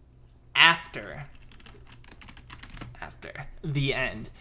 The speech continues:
which is, like I said, another manhwa. It's colored and it's another, it has Solo Leveling kind of vibes,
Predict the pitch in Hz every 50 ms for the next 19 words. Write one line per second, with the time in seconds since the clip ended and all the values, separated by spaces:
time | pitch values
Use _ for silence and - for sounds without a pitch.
0 | - - - - - - - - 143 135 131 131 - - - - - - 139 135
1 | 131 127 127 127 127 127 123 123 - - - - - - - - - - 135 135
2 | 147 - 151 139 139 135 151 180 208 208 180 165 147 143 139 139 139 139 143 151
3 | 143 - - - 131 123 120 - - - - - 151 147 143 139 139 135 139 -
4 | - 143 131 131 131 131 131 127 - - 139 135 - - - - - - - -
5 | - - - - - - - - - - - - - - - - - - - 156
6 | 160 160 170 180 180 214 214 - - - 147 156 165 156 - - - - - 175
7 | 185 202 220 214 202 196 - - - - - 151 147 151 156 156 147 147 143 139
8 | 139 143 143 147 143 143 143 139 139 139 135 135 131 123 - - - 135 135 139
9 | 139 139 131 123 135 127 127 127 139 156 165 185 190 - - -